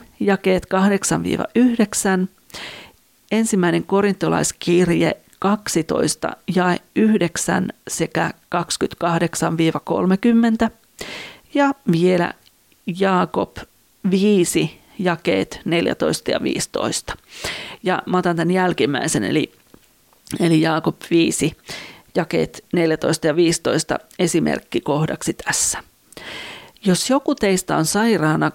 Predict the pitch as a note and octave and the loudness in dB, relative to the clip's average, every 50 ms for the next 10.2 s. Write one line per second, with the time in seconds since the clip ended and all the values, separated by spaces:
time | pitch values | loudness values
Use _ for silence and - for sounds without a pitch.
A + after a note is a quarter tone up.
0 | - _ - B3 C4+ - - - - F3 E3 E3 G3 A3 A#3 F#3+ - - - D#3 | -4 _ -2 -2 0 0 -2 -2 0 0 2 2 2 2 2 2 0 0 0 0
1 | D#3+ E3+ - - A3+ A#3 G#3 F3+ - - D3 D#3+ E3 E3+ E3 F#3+ F3+ E3 D3+ D#3 | 0 2 2 2 2 2 2 0 0 0 0 0 0 0 0 0 0 0 0 0
2 | D#3 - - - - - - - - - _ _ _ - _ C#4 C4+ C4 B3+ G#3+ | -2 -2 -2 -4 -4 -6 -8 -12 -14 -16 _ _ _ -12 _ -2 0 0 2 2
3 | G3 G#3 G#3+ - G3+ E3+ D#3+ D#3 - - D3 D#3+ - - - F3 F#3 E3+ D#3 D#3+ | 2 2 2 2 0 0 0 0 0 -2 -2 -2 -2 -2 -2 0 0 0 0 0
4 | - G3+ F#3+ F3+ D#3+ D3+ D#3 - - - D#3+ D#3+ D#3 D3+ - - - - - - | 2 2 2 4 4 2 0 0 -2 -2 0 0 0 0 -2 -6 -14 -18 -18 -12
5 | - - A3+ A#3+ A#3 G#3 E3+ E3+ - D#3+ D#3+ E3 D#3+ D#3 D#3 - - - F3 F3 | -4 0 2 2 4 4 2 2 2 2 2 2 0 0 0 -2 0 2 2 4
6 | E3+ D3 C3 A#2+ - - - - - - - _ - - - - G3 F#3 - - | 4 4 4 2 2 0 0 -2 -2 -4 -8 _ -20 -8 -4 -2 0 0 0 0
7 | C#3+ D3 D3+ D3 - - - D#3 D#3+ - - - - - - - - - - - | -2 0 0 0 0 0 0 -2 -2 -2 -4 -6 -8 -10 -14 -16 -18 -16 -16 -16
8 | - - - - - C4+ C4+ - - - F#3 E3 F#3 G3 G#3 G3+ - F3 E3 E3 | -16 -18 -12 -4 -2 0 0 0 -2 -2 -2 0 0 0 0 0 0 0 0 0
9 | E3 - - G3 G3 F#3+ E3+ D#3 D#3 E3 D3+ D3+ D3+ - F3 E3+ E3+ D#3+ D3+ - | 0 -2 -2 -2 0 0 -2 -2 -2 -2 -2 -2 -2 0 0 0 0 0 0 0
10 | - D3 C#3+ - | -2 -2 -2 -4